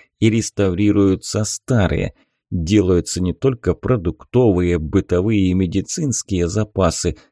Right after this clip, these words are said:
но и технические, технологические. Как бы там что ни пошло, даже если сбудутся самые пессимистические прогнозы и на поверхности все разрушится, в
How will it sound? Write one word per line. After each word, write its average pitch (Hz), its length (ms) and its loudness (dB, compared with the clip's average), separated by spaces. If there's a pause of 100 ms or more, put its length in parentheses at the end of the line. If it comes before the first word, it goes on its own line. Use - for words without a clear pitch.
но 95 360 0
и 143 120 -2
технические, 123 960 -2
технологические. 104 1400 -2 (340)
Как 180 200 0
бы 175 180 -4
там 117 300 -2
что - 260 -6
ни 107 140 0
пошло, 90 720 -2 (100)
даже 90 360 -2
если 95 240 0
сбудутся 87 580 -4
самые 92 520 -2
пессимистические 92 1200 -2
прогнозы 90 760 -2 (320)
и 98 100 -4
на 101 160 2
поверхности 104 800 0
все 107 300 -2
разрушится, 90 1000 0
в - 100 -20